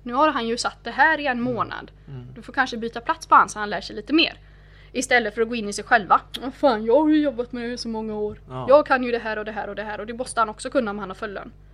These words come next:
Speaker 2: Mm.
Speaker 1: Men försök att se att han har ju inte ens fått en chans till att göra
Speaker 2: Nej,
Speaker 1: det.
Speaker 2: nej. Nej, det är sant. Det är jätteviktigt.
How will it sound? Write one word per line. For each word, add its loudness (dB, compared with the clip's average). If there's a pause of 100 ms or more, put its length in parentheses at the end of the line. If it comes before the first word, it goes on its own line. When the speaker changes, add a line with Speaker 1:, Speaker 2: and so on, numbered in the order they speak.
Speaker 2:
Mm. -12 (880)
Speaker 1:
Men -4
försök -2
att -4
se -6
att -8 (120)
han -6
har -10
ju -2
inte -6
ens -10
fått -18
en -16
chans -4
till -14
att -14
göra -6
Speaker 2:
Nej, -10
Speaker 1:
det. -14 (180)
Speaker 2:
nej. -20 (380)
Nej, -6
det -12
är -12
sant. -14
Det -12
är -6
jätteviktigt. -12